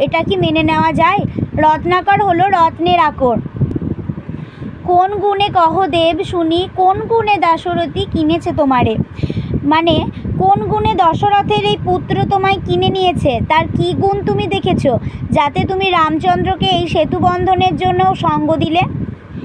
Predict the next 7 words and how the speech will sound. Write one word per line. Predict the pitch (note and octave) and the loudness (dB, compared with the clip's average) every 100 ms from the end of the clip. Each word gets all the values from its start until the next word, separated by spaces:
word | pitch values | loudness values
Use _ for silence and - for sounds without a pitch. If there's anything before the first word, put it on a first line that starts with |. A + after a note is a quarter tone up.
| - - - | -10 -8 -4
"প্রভঞ্জন | F#4 F#4 F#4 G#4 G#4+ G4+ G#4 G#4 F4+ | 0 2 2 2 0 0 2 2 2
বৈরী | E4 E4 F4 F4 | 2 2 2 -2
তুমি, | D#4 D#4 E4 G4 | 0 0 0 0
প্রভঞ্জন | F4 D#4+ E4 F4 F4 F4+ F4+ | 0 0 2 0 0 0 0
সম | - D#4+ D4+ F#4 | 0 0 2 2
ভীর | E4+ E4+ F4+ D#4+ | 2 0 0 0
পরাক্রমে।" | D#4+ D4+ C#4+ C#4+ C4 A3+ | 2 2 0 0 0 0